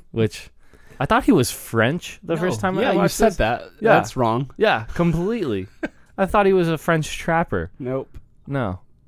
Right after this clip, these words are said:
Speaker 2: You know, now I think about, I think maybe I liked him in Lawless more, too.
Speaker 1: Yeah, and I, and that's fair.
Speaker 2: Yeah.
Speaker 1: That's fair. Okay, so, so where do we go from here then, guys?
Speaker 2: Story.
Speaker 1: Story?
Speaker 2: Sure.
Speaker 1: Okay.
Speaker 2: Since you
Speaker 1: Uh,
Speaker 2: brought it up.
Speaker 1: oh, wait, we didn't
Speaker 2: <laughs>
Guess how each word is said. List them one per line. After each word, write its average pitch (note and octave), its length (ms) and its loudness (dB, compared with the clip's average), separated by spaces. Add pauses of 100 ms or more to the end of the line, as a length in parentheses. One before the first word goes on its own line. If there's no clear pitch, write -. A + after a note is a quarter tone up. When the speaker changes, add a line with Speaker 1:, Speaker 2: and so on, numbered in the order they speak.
(100)
Speaker 2:
You D#3 100 -6
know, F3+ 180 -6
now F3+ 140 -6
I G3 40 -4
think G#3 140 -10
about, E3+ 160 -8
I - 20 -14
think F#3+ 240 -14
maybe F3+ 220 -10
I C#3 40 -6
liked A#2+ 220 -8
him A2 80 -8
in G2+ 80 -8
Lawless F#2+ 400 -8 (360)
more, F#2+ 220 -12
too. E2+ 320 -16 (280)
Speaker 1:
Yeah, - 100 -8
and C3 140 -4
I, C3 80 -2
and A2+ 360 -6
that's G2 160 -10
fair. E2+ 300 -8
Speaker 2:
Yeah. - 60 -20 (540)
Speaker 1:
That's - 120 -20
fair. E2+ 260 -12 (340)
Okay, F#3 260 0
so, G#3 320 2
so F#3+ 120 0
where F3+ 140 4
do F3+ 60 2
we F3 100 0
go D#3+ 140 0
from B2+ 160 -4
here G2 100 -4
then, E2+ 240 -14
guys? - 240 -18 (100)
Speaker 2:
Story. F#2 300 -14 (720)
Speaker 1:
Story? A2+ 380 -4 (300)
Speaker 2:
Sure. - 200 -12 (340)
Speaker 1:
Okay. F#3+ 240 0 (520)
Speaker 2:
Since - 40 -8
you B2+ 40 0
Speaker 1:
Uh, B2 340 2
Speaker 2:
brought A#2+ 220 -2
it A2+ 60 -6
up. F#2+ 220 -6
Speaker 1:
oh, A#3+ 120 6
wait, G3+ 180 4
we D3+ 100 2
didn't G3+ 280 0
Speaker 2:
<laughs> C#3 200 -4